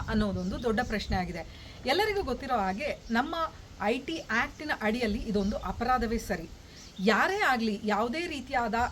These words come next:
ಅಶ್ಲೀಲ ಚಿತ್ರಗಳನ್ನ ಕಳ್ಸೋದು ಅಥವಾ ಚಾಟಿಂಗ್ ಮಾಡೋದೇನಿದೆ, ಅದು Instagram ಇರಬಹುದು, WhatsApp ಇರಬಹುದು, ಯಾವುದೇ ಸೋಷಿಯಲ್ ಮೀಡಿಯಾ ನೆಟ್ವರ್ಕ್ ಆಗಿರಬಹುದು, ಅದರ ಮೂಲಕ ಮಾಡಿದಾಗ ಖಂಡಿತವಾಗ್ಲೂ ಐ ಟಿ ಆ್ಯಕ್ಟಿನ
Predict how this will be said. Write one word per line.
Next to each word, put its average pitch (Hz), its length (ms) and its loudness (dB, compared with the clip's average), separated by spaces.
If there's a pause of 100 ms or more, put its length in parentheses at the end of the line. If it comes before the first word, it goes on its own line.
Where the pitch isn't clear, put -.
(120)
ಅಶ್ಲೀಲ 294 360 -6
ಚಿತ್ರಗಳನ್ನ 277 560 -2
ಕಳ್ಸೋದು 196 500 -2
ಅಥವಾ 220 560 0 (240)
ಚಾಟಿಂಗ್ 359 440 4
ಮಾಡೋದೇನಿದೆ, 214 560 2
ಅದು 202 220 0
Instagram 226 640 0
ಇರಬಹುದು, 196 400 -2
WhatsApp 247 540 0
ಇರಬಹುದು, 202 320 -2
ಯಾವುದೇ 254 320 2
ಸೋಷಿಯಲ್ 302 360 -6
ಮೀಡಿಯಾ 262 220 0
ನೆಟ್ವರ್ಕ್ 208 360 -4
ಆಗಿರಬಹುದು, 180 440 -2 (380)
ಅದರ 453 280 2
ಮೂಲಕ 285 280 -4
ಮಾಡಿದಾಗ 208 440 0
ಖಂಡಿತವಾಗ್ಲೂ 233 840 -2
ಐ 190 120 0
ಟಿ 254 260 -10
ಆ್ಯಕ್ಟಿನ 247 360 -4